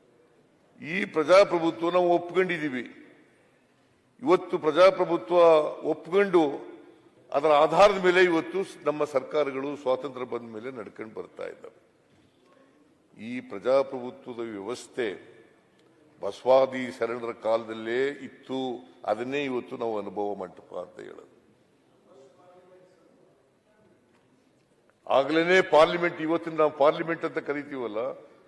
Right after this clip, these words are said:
ವಿಧಾನಸಭೆ ಅಂತ ಕರಿತೀವಲ್ಲ, ವಿಧಾನ ಪರಿಷತ್ ಅಂತ ಕರಿತೀವಲ್ಲ, ಇದನ್ನೇ ಅನುಭವ ಮಂಟಪ, ಅನುಭವ ಮಂಟಪ. ಅದರ ಅಧ್ಯಕ್ಷರಾಗಿದ್ದವ್ರು ಯಾರು? ಈಗ ನಿಮ್ ಸ್ಥಾನ ಇದೆಯಲ್ಲ, ಕೂತ್ಕೊಂಡಿದ್ದೀರಲ್ಲ ನೀವು.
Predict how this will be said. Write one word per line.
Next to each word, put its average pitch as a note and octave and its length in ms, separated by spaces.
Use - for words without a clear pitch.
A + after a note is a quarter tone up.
ವಿಧಾನಸಭೆ D#3+ 560
ಅಂತ D3+ 120
ಕರಿತೀವಲ್ಲ, B2+ 600
ವಿಧಾನ F3 280
ಪರಿಷತ್ D#3+ 500
ಅಂತ C#3+ 140
ಕರಿತೀವಲ್ಲ, A#2+ 640
ಇದನ್ನೇ E3 480
ಅನುಭವ C3+ 420
ಮಂಟಪ, A#2 420
ಅನುಭವ C3+ 340
ಮಂಟಪ. A2+ 400
ಅದರ F#3 240
ಅಧ್ಯಕ್ಷರಾಗಿದ್ದವ್ರು G3 920
ಯಾರು? F3 540
ಈಗ C#3 160
ನಿಮ್ C#3+ 160
ಸ್ಥಾನ D3 280
ಇದೆಯಲ್ಲ, C3 480
ಕೂತ್ಕೊಂಡಿದ್ದೀರಲ್ಲ A#2 840
ನೀವು. - 240